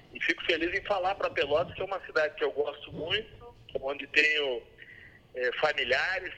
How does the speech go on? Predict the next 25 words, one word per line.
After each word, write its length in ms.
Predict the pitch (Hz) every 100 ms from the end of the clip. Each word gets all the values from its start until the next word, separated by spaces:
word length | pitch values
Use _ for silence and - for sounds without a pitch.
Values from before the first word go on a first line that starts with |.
| -
tenho 160 | 143
amigos 800 | 127 123 160 196 190 202 196 180 139 - -
e 80 | 147
onde 180 | 170 185
eu 80 |
fiquei 300 | - - 185
por 180 | - 180
um 220 | 185 226
mês, 280 | 208 190 202 - - - - - - - - -
é, 520 | 135 135 139 135 131
no 200 | 139 143
ano 220 | 156 165
de 80 | 165
dois 300 | - 156 127
mil 120 | 151 165
e 60 |
quatro, 540 | 135 147 151 165 - -
quando 240 | 170 170
eu 80 | 170
participei 680 | - 156 - - - 151 151
aí 140 | 143
da 100 | 147
coordenação 920 | - 147 143 143 131 - 147 147 151
da 120 | 139
campanha 640 | 135 135 - 143 147 151